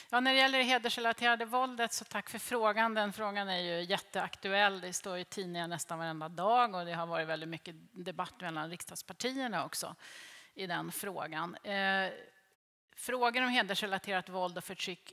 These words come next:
ingår i det här målet som han, som uttrycks mäns våld mot kvinnor.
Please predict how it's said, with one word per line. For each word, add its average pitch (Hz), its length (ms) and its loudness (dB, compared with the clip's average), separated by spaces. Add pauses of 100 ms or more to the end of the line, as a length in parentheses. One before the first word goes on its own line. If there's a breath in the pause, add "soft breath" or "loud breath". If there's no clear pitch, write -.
(140)
ingår 196 800 0
i 220 260 -8
det 151 100 -6
här 151 380 -8 (280)
målet 202 960 0 (140)
som 175 260 -8
han, 175 240 -6
som 170 260 -4
uttrycks - 580 -8
mäns 160 360 -6
våld 156 160 -8
mot 156 180 -12
kvinnor. 147 520 -10